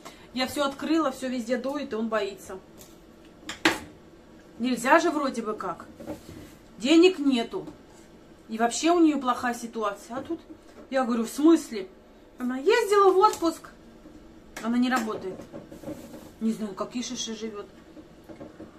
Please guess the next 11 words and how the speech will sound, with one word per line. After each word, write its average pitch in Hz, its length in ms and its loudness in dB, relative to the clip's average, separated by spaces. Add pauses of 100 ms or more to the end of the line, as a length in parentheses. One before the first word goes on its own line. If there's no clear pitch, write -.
(220)
Э, 214 260 -6 (720)
в 302 80 -2
отпуск 359 540 4
мне 302 200 8
надо 320 300 6
было 277 340 0 (200)
отключиться, 294 840 0
мне 269 240 -2
надо 269 300 0
было 247 540 0
перезагрузиться. 262 1200 0